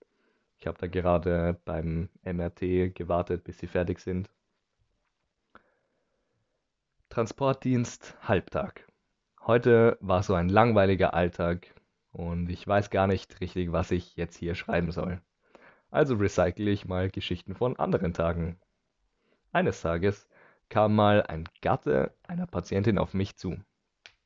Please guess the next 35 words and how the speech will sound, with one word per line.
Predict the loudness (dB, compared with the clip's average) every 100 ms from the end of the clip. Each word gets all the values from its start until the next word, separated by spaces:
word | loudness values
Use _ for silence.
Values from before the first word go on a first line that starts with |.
| _ _ _
Er | -10 0
sagt, | 2 2 -4 _ _ _ -20 _ _ -4
„Wissen | -2 0
Sie, | 2
was | 4 4
mich | 4 4
am | 2
meisten | 6 6 4 2
an | 2 4
den | 2
Masken | 4 2 -2
stört?“ | -8 0 2 2 -2 -20 _ _ _ _ _ _ -20 _ _ -14
Natürlich | -6 0 4 4 2 -8
fielen | -6 -2 0
mir | 0
sofort | 0 -2 0 -2
die | -4 -6
Klassiker | 0 0 0 -4 -6
ein. | -6 -10 _ _ _ _
Sie | -14 0
juckt, | 2 2 -2 -20 _ _ _ -12
man | -12
kann | -10 -10
nicht | -8 0
atmen, | 0 0 -2 -2 -2 -6 _ _ _
man | -14
sieht | -8 -8
keine | -4 -4
Gesichter, | -4 -2 -2 -2 -4 -4 -6 _
et | _
cetera. | -8 -6 -6 -14 _ _ _ _ -20 _ _ _ _
Aber | -4 2 4
er | 6
sagte | 4 0 -4
trocken, | -6 -6 -2 -2 -2